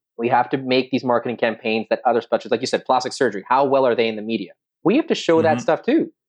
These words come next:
Speaker 1: That's the only way. And I think we have to start at grassroots levels. I don't know how it works in McGill, but a lot of our med students have no exposure to oral surgery.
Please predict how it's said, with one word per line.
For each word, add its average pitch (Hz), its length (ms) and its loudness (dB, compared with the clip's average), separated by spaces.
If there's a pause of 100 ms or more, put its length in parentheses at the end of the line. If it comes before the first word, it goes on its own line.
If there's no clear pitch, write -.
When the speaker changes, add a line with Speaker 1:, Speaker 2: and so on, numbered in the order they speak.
Speaker 1:
That's 151 200 0
the 170 180 -2
only 175 300 4
way. 147 380 2
And 160 120 0
I 175 80 0
think 180 140 0
we 170 80 4
have 160 100 0
to 160 60 -18
start 143 200 0
at 123 80 -2
grassroots 123 460 -2
levels. 110 280 0
I 107 60 0
don't 131 200 0
know 143 120 0
how 135 220 0
it 117 80 -14
works 117 380 -4
in 110 200 -4
McGill, 113 460 2 (360)
but 127 280 0
a 123 60 2
lot 127 240 2
of 175 80 -2
our 151 80 0
med 127 200 -2
students 117 300 -2
have 113 140 -2
no 113 220 0
exposure 104 380 -4
to - 120 -10
oral 92 180 -2
surgery. 85 320 -12